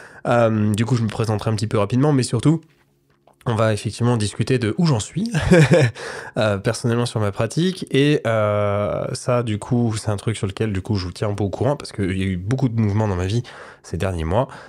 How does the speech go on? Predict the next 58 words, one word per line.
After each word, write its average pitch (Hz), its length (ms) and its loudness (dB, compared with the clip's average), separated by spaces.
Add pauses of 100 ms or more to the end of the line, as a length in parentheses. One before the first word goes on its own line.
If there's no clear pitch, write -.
(200)
Euh, 82 180 -6
j'étais - 200 -12
parti, - 440 -6
euh, 76 200 -6 (100)
vivre 87 480 -4
en 131 180 0 (200)
Corée 139 240 0
du 110 120 -2
Sud 147 240 -2
et 120 40 2
au 113 80 0
Japon, 175 380 0
donc 120 160 0
ça 104 120 -2
a 95 40 -4
pas - 100 -4
mal 123 140 0
bougé. 107 420 0
Et 107 40 0
là, 120 80 0
je - 160 -4
suis - 300 -4
rentré. - 360 -2 (560)
Euh, 95 200 0
on 117 100 0
va 117 100 0
discuter, 120 440 -2
du 107 100 0
coup, - 120 -2
un 107 40 2
petit 101 140 -2
peu 104 100 -2
de - 40 -8
ça, 156 200 2 (340)
euh, 92 160 -2
de 104 100 0
ma 101 140 0
pratique 139 520 -2
et 110 220 0
de 98 100 -2
ce - 80 -6
que 113 100 -4
je - 60 -8
peux - 120 -6
vous 92 120 -2
conseiller 104 340 -4
peut-être 104 320 -4
autour 101 180 -2
de 90 60 -2
certains 104 320 -4
points 107 240 -2
que 95 120 -8
j'applique 95 380 -2
et 87 60 -4
qui - 100 -14
peuvent 101 180 -2
vous 85 160 -4
intéresser. 85 480 -2